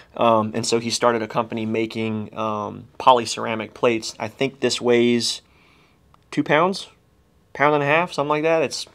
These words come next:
like, not even holding anything. It weighs less than my Staccato,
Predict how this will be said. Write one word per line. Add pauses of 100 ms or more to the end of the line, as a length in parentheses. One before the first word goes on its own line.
(160)
like,
not
even (220)
holding
anything. (220)
It
weighs
less
than
my
Staccato,